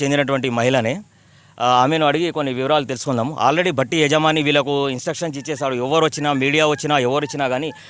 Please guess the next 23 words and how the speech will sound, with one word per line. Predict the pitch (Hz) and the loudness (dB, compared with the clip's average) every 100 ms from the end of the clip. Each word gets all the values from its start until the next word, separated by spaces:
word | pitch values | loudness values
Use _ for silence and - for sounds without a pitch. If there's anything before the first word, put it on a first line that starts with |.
| - - | -16 -6
ఎవరికి | 131 165 160 | 0 2 2
కూడా | 165 165 | 0 0
ఇన్ఫర్మేషన్ | 160 131 151 156 151 151 | 0 0 -2 -2 -2 -2
పాస్ | 135 139 156 | 2 2 2
చేయకూడదు, | 151 147 143 | 2 2 2
అతని | 151 147 143 | 2 0 -4
వివరాలు | 131 117 131 156 170 | -6 -4 0 2 2
కూడా | 170 | 2
చెప్పకూడదని | 165 151 160 151 156 151 151 | 2 0 -2 -2 -2 -2 -4
చెప్పి | 139 185 175 127 - - - - | -6 -2 0 0 -6 -20 -20 -4
చెప్పడం | 131 147 143 | 0 2 4
జరిగింది. | 127 135 127 135 220 - - - - 120 | 2 4 2 2 -2 -12 -20 -20 -10 0
బోలో | 170 214 | 4 4
అమ్మా, | 190 127 - - | 4 2 -2 -6
యా, | 135 139 | 0 2
ఏక్ | 147 151 | 2 2
ఆద్మీ | 139 160 | 0 0
మారా | 185 165 165 | 2 2 4
నా, | 160 | 4
దో | 151 170 | 4 4
దిన్ | 180 | 2
కే | 170 | -2
నీచే, | 165 156 | -10 -12